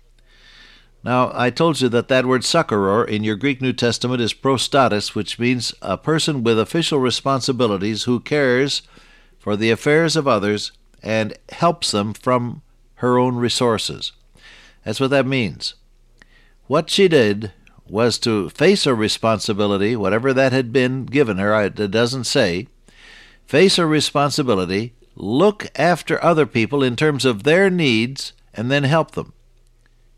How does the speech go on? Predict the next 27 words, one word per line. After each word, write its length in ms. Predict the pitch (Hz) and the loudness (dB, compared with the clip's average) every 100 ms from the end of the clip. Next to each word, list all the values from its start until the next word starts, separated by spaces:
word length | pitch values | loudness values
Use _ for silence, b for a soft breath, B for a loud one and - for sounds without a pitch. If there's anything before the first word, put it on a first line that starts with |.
| _ _ _ _ | _ _ _ _
It 160 | 165 165 | -4 0
does 200 | 208 202 | 2 2
seem 260 | - 170 143 | 2 2 2
to 100 | 143 | 0
me 180 | 127 | 0
that 220 | 120 107 - | 2 0 0
this 200 | 143 - | -2 -2
is 160 | 101 | -2
a 60 | 98 | -2
good 240 | 104 123 | 0 0
profile 640 | - 123 101 104 101 107 | 0 -2 -2 0 0 -2
of 240 | - 104 90 | -2 -4 -2
what 180 | 110 123 | -4 0
you 140 | 131 | 0
and 120 | 120 | 2
I 300 | 113 85 82 | 0 -2 -4
may 220 | 87 104 | -2 -2
very 280 | 98 120 123 | 0 0 2
well 280 | 120 113 110 | 2 0 0
do 340 | 95 120 95 | 0 0 0
if 160 | 98 - | -2 -2
we 80 | 110 | -4
want 220 | 110 120 | -2 -2
to 60 | 98 | 0
be 140 | 107 | 0
of 120 | 101 | 0
help 320 | 95 110 - | -2 -6 -6